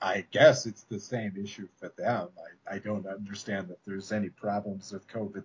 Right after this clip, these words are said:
there. And they, by dint of getting the bonus bye week, uh, they still lead that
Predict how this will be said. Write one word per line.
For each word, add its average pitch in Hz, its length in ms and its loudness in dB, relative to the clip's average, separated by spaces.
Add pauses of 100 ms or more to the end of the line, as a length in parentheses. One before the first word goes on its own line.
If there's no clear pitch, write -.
there. 147 380 2 (480)
And 117 500 2 (140)
they, 117 320 4 (600)
by 127 220 10
dint 160 320 6
of 120 160 2
getting 139 300 8
the 113 80 2
bonus 127 420 4
bye 139 300 6
week, 117 440 -2 (400)
uh, 104 340 12
they 104 440 12
still 101 560 10 (100)
lead 92 240 4 (320)
that 92 280 8